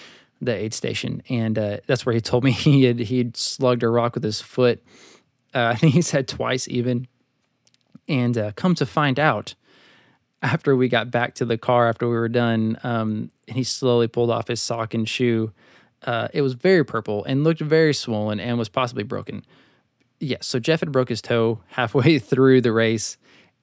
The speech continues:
and still finished it. So he, he did complete it.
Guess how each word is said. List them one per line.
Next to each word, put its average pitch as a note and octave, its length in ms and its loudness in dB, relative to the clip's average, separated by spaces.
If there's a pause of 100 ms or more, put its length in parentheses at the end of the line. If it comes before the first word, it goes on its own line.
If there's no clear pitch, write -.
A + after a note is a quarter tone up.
(120)
and A2 360 -2
still C#3 400 0
finished A2 400 0
it. - 240 -10 (460)
So - 160 -10
he, A2+ 300 -6 (160)
he - 180 -8
did D3 240 0
complete B2 320 0
it. A2+ 220 0